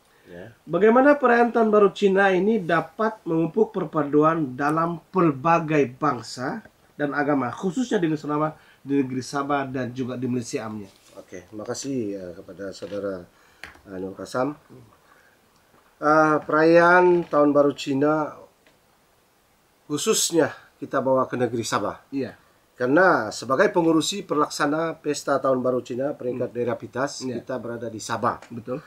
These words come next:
Speaker 1: Jadi perayaan Tahun Baru Cina kita adakan di Sabah ini
Speaker 2: Hmm.
Speaker 1: sememangnya agak lain sekali daripada perayaan-perayaan yang berada di Malaysia.
Speaker 2: Oh.
Speaker 1: Antara negara yang, negeri yang berada di negara, negeri-negeri yang ba-, berada di negara Malaysia ini,
Speaker 2: Hmm.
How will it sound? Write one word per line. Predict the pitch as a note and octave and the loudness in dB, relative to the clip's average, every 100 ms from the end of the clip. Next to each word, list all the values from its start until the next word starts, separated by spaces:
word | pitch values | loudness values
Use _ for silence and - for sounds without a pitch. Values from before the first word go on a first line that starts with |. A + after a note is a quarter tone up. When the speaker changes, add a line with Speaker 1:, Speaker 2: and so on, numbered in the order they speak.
| - - _ _ | -18 -20 _ _
Speaker 1:
Jadi | D3+ G#3 | -2 0
perayaan | F#3+ G3+ A#3 | 2 4 4
Tahun | G#3+ F#3 | 4 4
Baru | F3 | 4
Cina | F3 E3 D#3+ F3 | 2 0 2 2
kita | D3+ D#3 | 2 0
adakan | D3+ C#3+ C#3 | 2 2 2
di | C3 | -2
Sabah | B2+ - D3 C#3+ C3+ | -4 0 4 6 6
ini | B2+ D#3 F3+ F3 | 6 4 2 0
Speaker 2:
Hmm. | |
Speaker 1:
sememangnya | - C#3+ D3+ D3+ D3 D3 C3 | -4 0 2 4 6 4 0
agak | C3+ D3 C#3+ | -2 0 2
lain | D3+ D#3+ | 2 2
sekali | C3 - C#3+ D3 | 0 -4 -2 -2
daripada | C3+ C3 C3 A#2 | -2 -4 -4 -6
perayaan-perayaan | - B2+ C3+ D3 D#3+ D3+ C#3+ C#3 C#3 C3+ | -6 -2 0 2 0 0 2 4 2 2
yang | B2+ B2+ | 0 -2
berada | B2 B2 A#2+ | -4 -6 -6
di | A2+ | -6
Malaysia. | A2 A2 - G#2+ - _ | -6 -8 -8 -12 -14 _
Speaker 2:
Oh. | C3 C3 B2 A#2 A2 G2 - - - - | -10 -8 -8 -10 -12 -14 -18 -20 -12 -2
Speaker 1:
Antara | D#3 D#3 F#3 A3 | 0 4 6 6
negara | G3 E3+ F3+ G3+ | 6 6 6 8
yang, | G3+ F3+ D#3 | 8 6 6
negeri | D#3+ E3 G3 A3 | 6 6 6 6
yang | F#3 | 6
berada | D#3+ D#3+ E3+ | 6 4 4
di | D#3+ | 4
negara, | C#3 C#3+ B2+ D3+ E3 D3 - - - | 4 2 4 6 6 4 -2 -12 -6
negeri-negeri | C#3 C#3+ D#3+ D#3 D3 F3 | -4 2 4 4 4 4
yang | D#3+ D3 | 6 2
ba-, | B2+ - | -2 -4
berada | B2 B2+ D3 D3+ | -2 0 2 2
di | B2+ | 2
negara | B2+ B2 C3 B2+ | 0 2 2 2
Malaysia | B2+ B2 - D3 | 2 0 0 2
ini, | D#3+ C3+ C3+ | 6 4 4
Speaker 2:
Hmm. | A#2 G#2+ | -4 -10